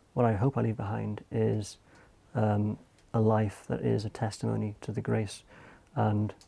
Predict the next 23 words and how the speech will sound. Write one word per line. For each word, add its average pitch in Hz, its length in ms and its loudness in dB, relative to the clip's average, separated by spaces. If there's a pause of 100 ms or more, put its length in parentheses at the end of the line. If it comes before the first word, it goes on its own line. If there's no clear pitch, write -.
(420)
p-, - 80 -12 (460)
power 110 440 0 (420)
of 110 280 0 (640)
God 107 360 2 (540)
and 110 100 -4
of 101 80 -8
Christ 101 460 -4 (100)
in 117 80 -4
a 107 40 -4
person's 110 440 -6
life, 107 320 -10 (680)
and 120 120 4
what 127 180 4
he 127 160 4
can 110 180 0
do 110 160 0
and 110 100 4
what 113 100 2
we, 117 120 0
what 127 240 4
we 123 160 4
can 110 360 -2 (640)
become 110 540 -2